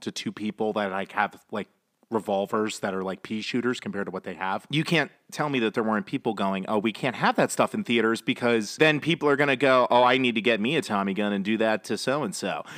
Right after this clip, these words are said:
And that was the whole idea behind all that other censorship, was people aren't ready for that. If they get exposed to this on a regular basis, they're gonna get desensitized to violence, and society's going to get more violent. Society's gonna get more depraved if we have people doing drugs and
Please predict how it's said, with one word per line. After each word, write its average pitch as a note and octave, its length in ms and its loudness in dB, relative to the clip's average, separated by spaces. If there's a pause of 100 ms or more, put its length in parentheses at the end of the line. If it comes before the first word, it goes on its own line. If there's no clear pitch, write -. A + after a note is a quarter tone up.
(140)
And D3+ 140 2
that F3 100 6
was E3 120 2
the E3 120 6
whole D#3 260 4
idea D3+ 340 2
behind D3 320 0
all D3 200 4
that D3 160 4
other C#3 180 4
censorship, F#3+ 580 0
was C3 160 2
people D3+ 380 -2
aren't C3 220 2
ready D#3+ 180 2
for - 140 -4
that. A#2+ 240 4
If - 80 -6
they C#3 120 2
get C3+ 140 0
exposed C#3 440 0
to C#3 80 -2
this A#2+ 180 -2
on B2+ 80 0
a - 20 -2
regular A2+ 320 0
basis, A#2 440 -4
they're A2+ 120 -4
gonna A2 160 -2
get G#2 160 -4
desensitized C#3 600 -4
to B2 80 -8
violence, F2+ 440 -6
and A#2+ 200 -4
society's G#2 640 -4
going G2+ 320 -4
to G#2+ 80 -4
get F2+ 260 -12
more A2+ 160 -4
violent. B2+ 460 -2 (260)
Society's A#2+ 540 0
gonna A#2 160 -2
get G#2+ 160 -2
more A2+ 240 -2
depraved C3+ 680 -2
if G#2 140 -8
we A2 80 -2
have G#2 160 -4
people A#2 240 -4
doing A#2+ 280 -2
drugs A2+ 440 -2
and B2+ 340 -8